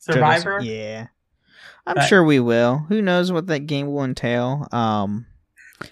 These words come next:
Speaker 1: I feel like we're definitely gonna get something in the book because Marin's in the book.
Speaker 2: Right.
Speaker 1: As far as the game, who knows?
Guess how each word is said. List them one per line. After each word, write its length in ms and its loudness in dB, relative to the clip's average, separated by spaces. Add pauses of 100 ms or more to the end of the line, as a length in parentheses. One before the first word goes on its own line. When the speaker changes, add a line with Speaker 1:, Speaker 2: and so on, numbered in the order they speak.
(100)
Speaker 1:
I 120 0
feel 260 4
like 160 4
we're 160 0
definitely 400 0
gonna 180 0
get 160 -2
something 280 -8
in 20 -4
the 80 -4
book 360 -6
because 360 -8
Marin's 400 -8
in 100 -10
the 60 -10
book. 420 -16 (800)
Speaker 2:
Right. 280 -12 (260)
Speaker 1:
As 160 -6
far 240 4
as 180 -2
the 60 -8
game, 460 -2
who 160 -2
knows? 680 -4